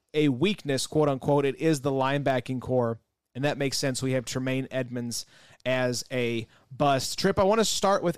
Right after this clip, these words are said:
Edmonds. Dynasty, the dude is still somehow, like, twenty years old. Do we have hope that maybe in a new situation that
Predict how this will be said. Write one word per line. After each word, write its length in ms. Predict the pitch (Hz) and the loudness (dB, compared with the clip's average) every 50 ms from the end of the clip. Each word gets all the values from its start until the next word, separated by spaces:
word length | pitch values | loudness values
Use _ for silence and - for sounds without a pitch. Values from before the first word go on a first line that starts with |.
| - - | -2 -2
Edmonds. 640 | 143 151 147 135 135 127 117 110 110 110 - - - _ _ _ _ _ _ _ _ _ _ _ _ _ - | -2 -2 -2 -2 -4 -4 -4 -6 -8 -8 -8 -10 -10 _ _ _ _ _ _ _ _ _ _ _ _ _ -2
Dynasty, 640 | 160 160 170 175 175 160 - - - 123 117 113 104 _ - | 0 2 4 4 4 2 2 0 0 0 0 0 -2 _ -4
the 100 | - 131 | -2 2
dude 180 | 113 156 170 170 | 4 6 6 6
is 140 | 170 156 - | 6 4 2
still 340 | - - - 175 170 160 147 | 0 0 2 4 4 4 4
somehow, 520 | - - 170 165 160 147 147 147 147 135 | 2 2 2 2 2 2 2 4 4 4
like, 360 | 131 131 131 131 - - - - _ _ _ _ _ - | 4 4 2 0 -2 -8 -18 -20 _ _ _ _ _ -4
twenty 320 | - - 156 165 165 165 | 0 2 4 4 4 4
years 340 | 156 151 147 143 143 131 - | 4 4 4 4 4 4 4
old. 420 | 143 139 131 120 117 117 110 - _ _ _ _ _ _ _ _ _ _ _ _ _ _ _ _ _ _ _ - - | 2 4 4 4 2 0 -4 -8 _ _ _ _ _ _ _ _ _ _ _ _ _ _ _ _ _ _ _ -2 2
Do 120 | 165 180 | 2 4
we 180 | 175 208 208 175 | 4 4 4 4
have 300 | 196 214 226 240 226 180 | 4 4 4 4 4 4
hope 380 | 185 185 190 185 170 143 - | 4 4 6 6 4 2 2
that 180 | - 156 127 139 | 0 0 0 0
maybe 720 | 143 147 151 165 175 185 160 156 151 143 139 131 120 - - | 0 0 2 2 2 0 2 2 2 2 2 0 -2 -4 -2
in 280 | 147 151 151 151 151 - - | 0 2 2 2 0 -2 -2
a 180 | 135 135 135 | -2 -2 0
new 640 | 131 131 131 139 147 147 147 147 147 147 147 151 147 - _ _ _ _ _ _ _ _ | -2 -2 0 0 2 4 4 4 4 4 2 0 -2 -8 _ _ _ _ _ _ _ _
situation 1080 | - - - - 151 139 - 131 120 123 131 151 156 - - 165 156 147 147 143 139 - _ _ _ _ _ _ _ _ _ _ _ _ - | -10 -8 -6 -4 -4 -2 -2 -2 0 0 2 2 2 2 2 2 2 0 -2 -6 -8 -12 _ _ _ _ _ _ _ _ _ _ _ _ -2
that 340 | 147 139 135 127 - _ | 0 0 0 0 -4 _